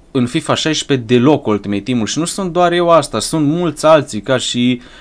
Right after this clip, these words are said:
am, nu vreau să dau de nume, dar, bă, îs foarte mulți care au fost de acord cu mine că fifa șaisprezece a fost varză la Ultimate Team. Dar, mă rog, asta depinde de fiecare.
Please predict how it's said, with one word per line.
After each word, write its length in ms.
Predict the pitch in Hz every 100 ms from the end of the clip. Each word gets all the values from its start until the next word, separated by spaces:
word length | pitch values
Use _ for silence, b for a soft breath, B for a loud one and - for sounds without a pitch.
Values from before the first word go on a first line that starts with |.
| B
am, 160 | 127 139
nu 160 | 160
vreau 160 | 147 135
să 120 | 131
dau 160 | 147 139
de 140 | 151
nume, 600 | 160 127 147 170 120 104
dar, 240 | 113 117 107
bă, 200 | 113 160 -
îs 300 | 120 - -
foarte 440 | - - 170 165
mulți 260 | 160 170 -
care 200 | 143 135
au 180 | - 127
fost 280 | - 156 135
de 80 |
acord 240 | 135 147 135
cu 80 | 139
mine 180 | 147
că 80 | 135
fifa 180 | 131 139
șaisprezece 320 | - 143 -
a 180 | 135 143
fost 100 | 123
varză 420 | 117 139 110 101
la 200 | 98 110 101
Ultimate 420 | 113 110 113 117
Team. 220 | - 95 B B B B
Dar, 180 | 214 202
mă 100 | 190
rog, 160 | 156
asta 180 | 147 151
depinde 400 | 143 143 131 113
de 80 | 107
fiecare. 560 | - 110 107 92 90